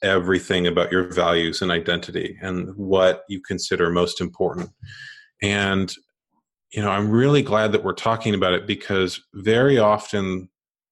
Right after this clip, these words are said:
the conversation in the media around it is like a soundbite, like,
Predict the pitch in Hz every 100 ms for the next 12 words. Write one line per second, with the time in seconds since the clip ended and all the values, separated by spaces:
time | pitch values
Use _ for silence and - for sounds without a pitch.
0 | _ _ - 101 - 110 107 104 101 -
1 | 98 - 101 90 87 90 95 95 90 87
2 | 87 85 87 - 90 87 - 85 82 -
3 | - 92